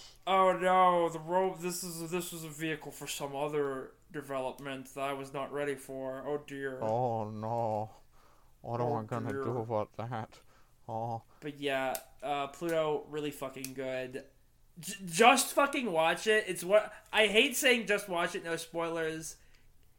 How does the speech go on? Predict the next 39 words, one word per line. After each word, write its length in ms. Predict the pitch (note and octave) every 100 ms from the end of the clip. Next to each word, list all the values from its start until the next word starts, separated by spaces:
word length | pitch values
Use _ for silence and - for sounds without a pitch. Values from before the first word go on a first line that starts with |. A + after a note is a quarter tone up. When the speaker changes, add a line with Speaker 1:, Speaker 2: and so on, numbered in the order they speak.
| _ D#3+
Speaker 1:
but 120 | D#3 G3+
it's 200 | G3+ G#3+
like, 200 | G#3 - - - - - - D3+ C#3+ D#3+ F3
those 240 | G3+ G#3
episodes 320 | A3 A3 A3
are 220 | - F3 F3+
based 300 | E3 E3 E3
on 260 | - E3 E3
their 160 | E3 D3+
emotional 460 | D3+ D3+ - D#3+
beats 600 | C#3+ D3 D3+ D3 - - - - -
and 240 | D#3+ D#3+ D#3
just, 360 | D#3+ D#3+ -
like, 480 | D#3+ D3 B2+ - - - - - - - - -
how 260 | F3 E3+
hard 420 | - D#3 D#3 D#3+ C#3+
they 120 | C#3
hit 200 | C#3+ B2+
you. 100 | C3+
That, 240 | E3 G#3
that, 120 | A#3+ F#4+
that's 180 | A4+
Naoki 280 | - E4+ D4 B3
Urasawa 420 | F#3+ G3 F3 D#3
in 60 | C#3+
general. 300 | C#3 D3+ D3+
That 160 | D#3+
is 80 | D#3
what 140 | D#3 C#3+
Monster 400 | C#3+ C#3+ C#3+ D3
is. 320 | C#3+ D3 D3 - _
That's 240 | D3 D#3+ F3
what 100 | D3
fucking, 340 | D#3 D3+ D3
like, 520 | C#3+ C3+ C3+ - - _ - - _ _ _ - - - - D3+
I 20 |
believe 160 | E3
his 100 | E3+
other, 180 | D#3+ D3+